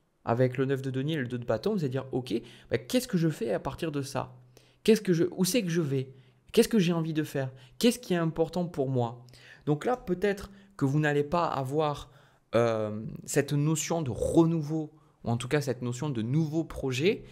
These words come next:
mais en fait, le nouveau, il est déjà en train d'arriver. Si je devrais apporter une métaphore à ce tirage,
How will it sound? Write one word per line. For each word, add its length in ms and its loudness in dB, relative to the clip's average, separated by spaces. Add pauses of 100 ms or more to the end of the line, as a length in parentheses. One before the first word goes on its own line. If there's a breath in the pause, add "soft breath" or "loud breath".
(240 loud breath)
mais 80 0
en 60 2
fait, 200 4
le 100 4
nouveau, 440 0
il 120 -2
est 60 2
déjà 480 0
en 100 -2
train 180 -8
d'arriver. 320 -2
Si 260 -4 (280 loud breath)
je 80 -10
devrais 460 4
apporter 540 -2
une 180 2
métaphore 760 0
à 80 -6
ce 120 -12
tirage, 500 0